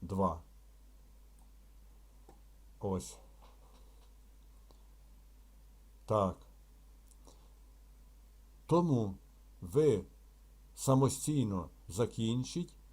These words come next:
ось це рівняння. Ікс перше дорівнює, да, берете з плюсом, ікс друге дорівнює. Ікс друге дорівнює, берете з плюсом.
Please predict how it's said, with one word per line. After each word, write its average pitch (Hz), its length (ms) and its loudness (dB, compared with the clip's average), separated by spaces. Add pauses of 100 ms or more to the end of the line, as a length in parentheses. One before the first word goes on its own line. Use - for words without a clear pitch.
(220)
ось 110 260 0
це 143 320 0 (300)
рівняння. 95 720 -4 (260)
Ікс 127 220 -4
перше 131 500 2
дорівнює, 151 540 -4
да, 127 220 2
берете 117 320 -2
з - 60 -12
плюсом, 135 440 -2 (440)
ікс 156 240 -4
друге 98 580 -4 (100)
дорівнює. 92 720 -4 (960)
Ікс 104 220 -8
друге 123 300 0
дорівнює, 139 560 -4 (240)
берете 123 400 -4
з 135 80 -10
плюсом. 92 520 -8